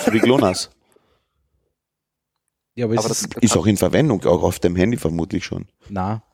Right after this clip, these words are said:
Speaker 1: Nicht?
Speaker 2: Auf
Speaker 1: Okay.
Speaker 2: meinem alten Handy war's.
Speaker 1: Auf dem alten Handy hast du es gehabt. glonass hast du jetzt auf dem neun A.
Speaker 2: Ja,
Speaker 1: Ziemlich
Speaker 2: glonass
Speaker 1: sicher.
Speaker 2: ist mittlerweile fast überall drin.
Speaker 1: glonass ist so wie G P S de facto, ja.
Speaker 2: Ja.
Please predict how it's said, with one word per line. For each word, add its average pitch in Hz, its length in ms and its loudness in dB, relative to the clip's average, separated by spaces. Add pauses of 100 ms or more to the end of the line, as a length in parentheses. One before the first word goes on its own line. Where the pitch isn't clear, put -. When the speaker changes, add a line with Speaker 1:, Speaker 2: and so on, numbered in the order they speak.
(280)
Speaker 1:
Nicht? 104 280 -2
Speaker 2:
Auf - 140 -6
Speaker 1:
Okay. 160 40 2
Speaker 2:
meinem 120 200 2
alten 160 200 4
Handy 101 320 -2
war's. 80 340 -12
Speaker 1:
Auf 90 120 -4
dem - 80 -4
alten 95 280 2
Handy 90 200 0
hast 90 120 -8
du 95 40 -8
es - 100 -12
gehabt. - 360 -4
glonass 120 380 4
hast 120 160 0
du 107 60 4
jetzt - 120 -2
auf 107 80 -6
dem 110 100 -2
neun 90 200 0
A. 85 320 -6 (180)
Speaker 2:
Ja, 110 140 -2
Speaker 1:
Ziemlich - 180 2
Speaker 2:
glonass 139 220 4
Speaker 1:
sicher. - 100 4
Speaker 2:
ist 135 120 0
mittlerweile 113 480 2
fast - 340 -6
überall 98 240 -4
drin. - 120 -14
Speaker 1:
glonass 98 340 4
ist 95 100 -2
so 95 100 2
wie 92 120 2
G 87 100 2
P 85 180 2
S 82 220 0
de - 140 -6
facto, - 340 -4
ja. 85 180 -6 (1700)
Speaker 2:
Ja. 107 240 -2